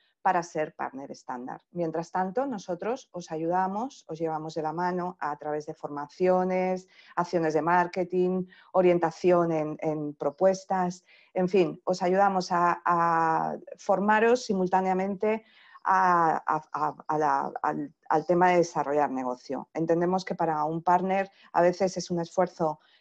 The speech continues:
eh, pues, muy grande, tener que dedicar tiempo, recursos y costes a, a, pues, a, a ser especialistas en, en un vendor y, eh, nosotros lo que podemos aportar en este sentido es acompañaros, ayudaros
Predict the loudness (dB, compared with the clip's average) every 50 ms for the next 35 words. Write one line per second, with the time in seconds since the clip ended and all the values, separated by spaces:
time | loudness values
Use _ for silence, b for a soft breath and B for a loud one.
0 | b 2 4 4 4 4 2 0 0 0 -2 -2 -2 -2 -2 -4 -4 -4 -4 -4
1 | -6 -6 -8 -10 -12 _ -14 -12 -10 -8 -4 -2 0 2 4 4 4 4 4 4
2 | 2 2 2 0 0 0 -2 -2 -2 -2 -2 0 2 4 6 4 4 2 0 0
3 | 0 0 0 0 0 0 2 2 0 0 -2 -2 -2 -4 -4 -6 -6 -6 -8 -8
4 | -6 -4 -2 -2 -4 -6 -8 -8 -4 -2 -2 -2 -4 -6 -6 -4 -4 -4 -6 B
5 | B B B B B B B 0 0 2 2 2 0 0 -2 -4 -6 -6 -6 -4
6 | -4 -4 -4 -4 -4 -6 -8 -10 -10 -12 -14 -14 -14 -12 -12 -10 -8 -6 -6 -6
7 | -6 -8 -8 -10 -8 -4 0 2 2 2 0 -2 -4 -4 0 0 0 0 0 -2
8 | -4 -4 -6 -4 -4 -4 -6 -8 -10 -10 -8 -8 -8 -10 -12 -10 -8 -8 -8 -6
9 | -8 -6 -2 0 0 0 0 0 0 -2 -2 B B B B B B B B _
10 | -2 0 0 0 0 -2 -4 -2 0 2 4 6 6 6 4 4 4 2 2 0
11 | -2 -4 -8 -6 -4 -2 -2 0 0 0 0 0 2 0 0 0 -2 -4 -4 -6
12 | -4 -4 -4 -4 0 2 2 2 2 0 -2 -4 -8 -10 -8 -6 -6 -4 -2 0
13 | 0 2 2 2 0 -2 -2 -6 -10 -10 -10 -6 -6 -4 -2 0 0 0 0 -2
14 | -4 -4 -4 -2 0 2 4 4 4 4 2 0 -2 b